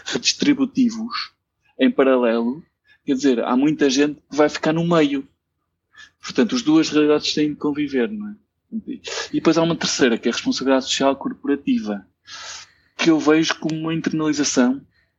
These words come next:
de efeitos negativos. Portanto, é uma atividade paralela, não core, a uma empresa, que tem a ver com compensação de efeitos que eu tenho na minha comunidade. Eu, enquanto empresa, poluo numa determinada comunidade, vou pagar para alguém despoluir.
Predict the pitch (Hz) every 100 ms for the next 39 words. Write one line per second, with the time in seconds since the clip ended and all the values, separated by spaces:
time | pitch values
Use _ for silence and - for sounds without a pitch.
0 | _ - 143 - 143 - 139 139 139 127
1 | 107 95 - - - - 104 110 110 120
2 | 120 - - 131 135 139 120 107 - _
3 | _ _ - 175 139 107 104 120 - 131
4 | 147 156 - 110 107 120 196 117 117 110
5 | 107 104 127 - _ _ - - - -
6 | - 139 139 151 170 147 - 156 165 147
7 | 147 - 156 151 - 139 135 - - -
8 | 165 156 156 151 156 156 156 151 - 151
9 | 147 123 107 - _ _ - - - 139
10 | 139 139 127 127 127 123 143 127 131 -
11 | 143 165 127 113 117 - 123 127 123 -
12 | 135 139 147 143 160 156 143 151 156 156
13 | 151 147 - 160 151 127 110